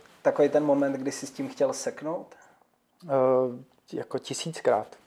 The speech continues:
Speaker 2: <laughs> Tisíckrát, ale zároveň v ten moment si vždycky, jsem si vždycky řekl, jako, a co bys dělal jinýho, jako, a co t-,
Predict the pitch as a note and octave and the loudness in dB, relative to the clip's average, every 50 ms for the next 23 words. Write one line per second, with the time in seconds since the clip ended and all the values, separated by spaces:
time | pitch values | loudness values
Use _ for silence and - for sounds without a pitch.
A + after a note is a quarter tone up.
0 | _ _ - - - - - - - F#3 - - - - - - - E3+ C#3 - | _ _ -18 -16 -14 -12 -4 4 4 4 4 4 0 -12 -8 -8 -6 -6 -6 -2
1 | - E3 C#3+ - - D#3+ E3 D3 - - E3+ D#3+ D#3+ D#3+ D#3 D#3 D3+ D3+ D#3 D3+ | 0 0 0 2 2 0 0 2 6 10 12 12 12 12 10 10 8 10 10 10
2 | D3+ D3+ D3+ D3+ D3 D3 D3+ D3 D3 D3 D3 D3 D3 - D#3 D3 D3 D3 D3 D3 | 12 12 12 10 10 12 12 10 10 10 8 6 4 4 4 4 4 4 4 2
3 | D3 C#3 - D3 C#3+ C#3+ C#3+ C#3 - - D#3 C#3+ - D3 C3+ D3 C#3+ C#3 C3+ - | 2 0 0 0 0 0 -2 -2 -2 -2 -2 -2 -2 -2 2 2 2 2 2 2
4 | D3 C#3 D3 C#3 - D3 C#3 - C#3+ C3 C3+ - - C#3+ C#3 C#3+ C#3 C#3 D3 C#3+ | 4 6 6 8 6 6 6 6 6 6 6 4 2 4 4 4 6 8 10 10
5 | C#3+ C#3+ C#3 C3+ D3 D3+ C#3+ C3 B2+ B2 B2 - A#2+ A#2+ B2 - - C3+ C3+ - | 10 10 8 4 2 0 0 0 -2 -2 -4 -4 -6 -6 -6 -8 -10 -14 -16 -12
6 | - - | -4 -2